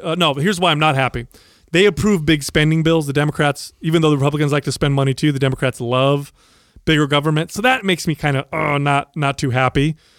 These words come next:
Um, but I do like the fact that i-, it's gonna cause a little bit more gridlock. It's gonna slow things down a little bit. If Trump wants to pass more tariffs or whatever, that hopefully the out-, the House can kinda slow him down a little bit.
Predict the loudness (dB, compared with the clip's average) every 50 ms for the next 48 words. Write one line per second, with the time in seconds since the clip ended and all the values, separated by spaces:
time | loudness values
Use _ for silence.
0 | _ _ _ _ _ -2 0 0 0 0 -2 -4 -4 -2 0 2 2 2 0 0
1 | 0 0 0 0 0 0 -4 -4 -2 0 2 2 2 0 0 0 0 0 0 -2
2 | -6 -8 -4 -4 -4 -2 0 0 0 0 0 0 0 2 2 2 2 2 0 0
3 | 0 -2 -2 -2 -2 0 2 2 2 2 2 -2 -4 -6 -8 -12 -16 -8 -6 -4
4 | -4 -4 -6 -6 -2 2 2 2 4 2 0 0 0 0 0 0 0 0 0 0
5 | 0 0 2 0 0 0 -2 -6 -6 -2 0 0 0 0 0 -2 -2 -2 -4 -4
6 | -2 0 2 2 2 0 -4 -8 _ _ _ _ _ _ -16 -8 -2 -2 -2 -2
7 | 0 0 2 2 4 2 2 0 -2 -4 -4 -2 0 0 0 2 2 2 4 2
8 | 2 2 -2 _ _ _ _ _ _ _ _ -4 -2 0 0 0 0 -2 0 0
9 | 0 0 0 0 0 0 0 0 0 0 0 0 0 -2 -4 -4 0 2 2 2
10 | 2 0 -2 -4 -6 -4 -2 -2 -2 -2 -4 -4 -2 -2 -2 -2 -2 -2 -2 0
11 | 0 0 0 0 2 2 0 0 0